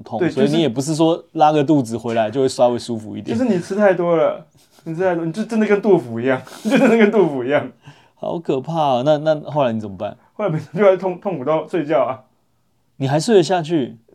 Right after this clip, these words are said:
Speaker 2: 当然晚上比较消化多，就比较，就比较没，没那么痛苦，只是还是痛苦。
Speaker 1: 呃，得不偿失欸，你。
Speaker 2: 我想说一六八，因为我觉得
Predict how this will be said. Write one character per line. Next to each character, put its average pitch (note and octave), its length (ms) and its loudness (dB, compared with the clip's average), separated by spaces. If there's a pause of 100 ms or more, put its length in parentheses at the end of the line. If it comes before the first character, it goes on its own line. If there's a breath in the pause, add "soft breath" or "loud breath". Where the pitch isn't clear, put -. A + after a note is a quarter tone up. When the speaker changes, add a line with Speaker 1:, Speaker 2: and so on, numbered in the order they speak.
(200)
Speaker 2:
当 A#3+ 100 -2
然 A3+ 100 -4
晚 D#3+ 120 -4
上 G#3+ 120 -2
比 C#3 60 -6
较 F3+ 100 -2
消 F3 160 -4
化 F3+ 100 0
多， E3+ 140 -4
就 D#3+ 140 -6
比 C3 60 -10
较， C#3 140 -2
就 F#3 120 -10
比 D3 60 -10
较 D3+ 80 -6
没， D#3 140 -8
没 E3 120 -8
那 E3+ 40 -8
么 E3+ 40 -6
痛 E3+ 160 -2
苦， B2 60 -8
只 D3 100 -8
是 D#3+ 100 -10 (120)
还 C#3 160 -10
是 F3+ 80 -2
痛 D#3+ 200 -4
苦。 - 220 -16 (560 soft breath)
Speaker 1:
呃， - 80 -18 (2000)
得 C#3 120 -2
不 E3+ 120 -6
偿 B2+ 260 -8
失 B2+ 240 -8
欸， A2+ 100 -4
你。 A2+ 200 -16 (180)
Speaker 2:
我 C#3+ 60 -12
想 B2+ 120 -10
说 B2+ 120 -8
一 C3 160 -8
六 C3+ 160 -6
八， A#2 220 -6
因 B2+ 80 -12
为 C3 340 -12
我 A2 80 -20
觉 A#2 120 -12
得 A#2+ 220 -8